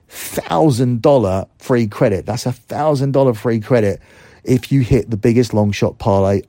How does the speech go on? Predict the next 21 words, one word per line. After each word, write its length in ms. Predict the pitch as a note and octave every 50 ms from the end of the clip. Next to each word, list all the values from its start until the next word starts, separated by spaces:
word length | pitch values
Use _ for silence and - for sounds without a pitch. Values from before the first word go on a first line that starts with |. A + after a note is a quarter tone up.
| -
of 320 | G2 G2+ G2+ G#2 F#2+ D2+ - -
the 120 | F#2 F#2+
week. 460 | F#2 F2+ F#2 A2 G#2+ F#2 D2+ - - - _
There's 220 | - G#2 G2 -
so 280 | - - - D3 D3+ D#3
much 200 | C3+ G#2+ E2 G2
to 80 | - F#2
choose 280 | - - A#2+ A2 G#2+
from. 300 | - - - B1+ - - - - - - - - -
All 220 | - D3 D3 D3
you 80 | C3+ B2+
need 140 | B2+ A#2
to 60 | - G2+
do 220 | G2+ A2 G#2 G2
to 100 | F2+ -
get 120 | - G2
involved 320 | C#2+ F#2+ F#2 G2 F#2+ F2+ E2
is 100 | D#2 -
head 140 | - A2+ G#2+
over 200 | F#2+ F#2 F2 F2
to 460 | - - - D3+ C#3 G#2 F#2+ G#2